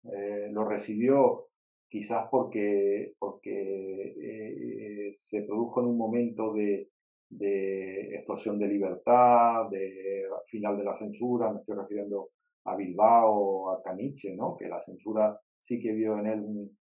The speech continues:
un potente autor, un joven autor, un nuevo talento que, que estaba,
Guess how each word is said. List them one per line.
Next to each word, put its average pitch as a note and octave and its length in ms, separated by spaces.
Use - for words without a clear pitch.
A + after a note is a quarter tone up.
un G#2+ 140
potente G#2+ 440
autor, C#3 540
un G2+ 260
joven A2 420
autor, A2 460
un G#2 260
nuevo A2+ 320
talento A2+ 560
que, G2+ 300
que G2 80
estaba, G#2+ 560